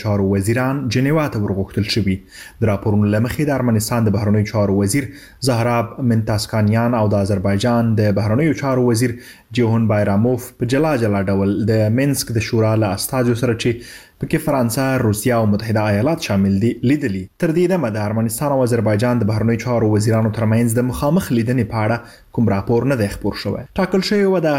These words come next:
خبرې د پنجشنبې په ورځ پیل شي، خو د ارمنستاني ځواکونو تر کنټرول لاندې ناګورنو قرهباغ او شاوخوا سیمو کې د نښتو د زیاتوالي له امله یوه ورځ په ځنډ پیل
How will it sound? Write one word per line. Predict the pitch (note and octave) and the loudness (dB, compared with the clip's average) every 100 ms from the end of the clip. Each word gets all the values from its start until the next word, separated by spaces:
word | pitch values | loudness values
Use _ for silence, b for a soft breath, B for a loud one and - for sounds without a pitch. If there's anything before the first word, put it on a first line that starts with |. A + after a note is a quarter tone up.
| C3 | -2
خبرې | C#3 C#3+ B2 | -2 0 -2
د | - | -2
پنجشنبې | D#3 B2 A#2 G2+ | -2 0 0 0
په | A2+ | 0
ورځ | G2+ - | -2 0
پیل | G2+ F#2+ - | -2 -2 -2
شي، | G2+ G#2 | -2 0
خو | A#2+ | 0
د | A2+ | 0
ارمنستاني | A2+ A2 G#2+ A#2+ B2 B2 | 0 0 0 0 0 0
ځواکونو | A2 A#2+ A#2 G#2 | 0 0 -2 -2
تر | G#2+ | -2
کنټرول | G#2+ - A2 A2 | -2 0 2 2
لاندې | A2 A2 A2 G#2+ | 2 2 2 0
ناګورنو | G#2 A2+ G#2+ G2+ - | 0 2 2 0 -2
قرهباغ | F#2+ G#2 C#3+ D#3 - B B B D#3 | -2 0 0 -2 -8 B B B -2
او | D3+ - | -2 0
شاوخوا | D#3 D3 D#3 D3+ - | 0 0 -2 -4 0
سیمو | D3+ C#3 | -2 0
کې | C#3 - B B - | -2 -4 B B -2
د | C#3 | 0
نښتو | C3+ D#3+ D#3 C#3 | 0 -2 -2 0
د | B2+ | 0
زیاتوالي | A#2+ A2 C3 B2+ B2 | 0 -2 -2 0 2
له | A2 G#2 | 2 0
امله | A2 B2 - A2+ | 0 0 -2 0
یوه | A2 A2 | 2 2
ورځ | A#2 - C3 | 0 -2 -2
په | C3+ | 0
ځنډ | G#2+ G#2 G2 | -2 -2 -2
پیل | G2 | -4